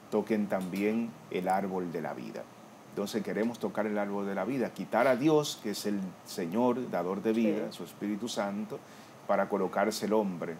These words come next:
Speaker 1: porque el hombre es el que quiere decidir por sí mismo lo que está bien y lo que está mal, cómo deben ser las cosas. Entonces, para eso hay que sacar a Dios de la vida de las personas. Y todo esto está metido en,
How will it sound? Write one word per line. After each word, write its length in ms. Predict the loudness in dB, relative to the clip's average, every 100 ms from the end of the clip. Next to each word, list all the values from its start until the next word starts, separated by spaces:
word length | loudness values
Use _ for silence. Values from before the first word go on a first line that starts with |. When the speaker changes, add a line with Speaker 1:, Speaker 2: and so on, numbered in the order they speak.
| -8
Speaker 1:
porque 240 | -8 -6 -4
el 60 |
hombre 200 | 0 0
es 100 | 0
el 100 | -4
que 140 | -4 -4
quiere 200 | 0 2
decidir 560 | 0 0 0 2 2
por 220 | 0 -4
sí 160 | -2 0
mismo 540 | 2 2 0 -6 -8 -8 -12 -12 -12 -6
lo 140 | -4
que 80 | -4
está 220 | 0 2
bien 240 | 4 4 4
y 20 |
lo 140 | 2 2
que 60 |
está 200 | -2 0
mal, 260 | 2 2 0
cómo 260 | -2 0 2
deben 220 | 2 0
ser 180 | -2 -2
las 220 | -4 -2
cosas. 440 | -2 -2 -2 -10
Entonces, 480 | -10 -4 -2 -2 -2
para 240 | 0 2 2
eso 280 | 2 -2 -6 -14 -20 -2
hay 140 | 0 2
que 100 | 0
sacar 380 | 0 2 2 4
a 80 | 4
Dios 380 | 2 0 -2 -10 -18 -16 -4
de 120 | 0
la 100 | 2
vida 180 | 4 4
de 80 | 4
las 180 | 2 -2
personas. 760 | -6 -4 -4 -4 -6 -10 -12 -14 -8
Y 180 | -6 -2
todo 360 | 2 6 6
esto 240 | 4 0 -6
está 240 | 0 0
metido 460 | 2 0 2 2 0 -8 -20 -20 -6
en, 560 | -4 -2 -4 -6 -8